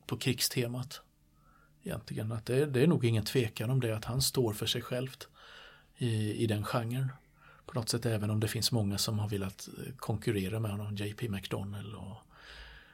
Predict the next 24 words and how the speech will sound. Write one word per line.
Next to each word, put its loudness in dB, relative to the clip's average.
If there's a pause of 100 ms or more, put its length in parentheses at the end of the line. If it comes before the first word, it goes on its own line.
(160)
och -4
såna. 0
Men 0
Sven 2
Hassel, 2
han 0
må-, 0
han, 6
eh, 0
är 0
som 2
sagt 2
i 2
en 4
egen 6
division. 0 (300)
Och 6
det 6
märks 6
ju 0
på -2
läsar-, 0 (840)
eh, -8 (800)
siffrorna 4